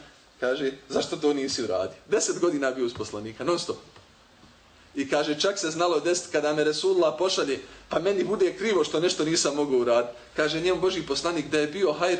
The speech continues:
bilo bi." Da je Allah dao, da je bilo hajr. Allah zna što je. I zbog toga možda ti Allah nešto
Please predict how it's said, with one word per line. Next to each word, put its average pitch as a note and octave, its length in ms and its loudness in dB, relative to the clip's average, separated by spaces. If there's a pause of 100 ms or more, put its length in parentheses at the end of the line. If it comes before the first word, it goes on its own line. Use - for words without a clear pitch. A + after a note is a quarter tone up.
bilo E3 260 -2
bi." - 100 -10 (760)
Da C3+ 80 0
je C#3 60 2
Allah F3 360 4
dao, - 220 2
da C#3 60 2
je D3 80 2
bilo F#3+ 260 2
hajr. F#3 220 2 (960)
Allah G3+ 360 2
zna F#3+ 200 0
što D#3 160 0
je. A#2 100 -2 (140)
I C#3 60 -4
zbog F#3+ 280 0
toga D#3+ 260 2
možda G3 320 0
ti - 140 0
Allah F3+ 320 2
nešto F3+ 320 0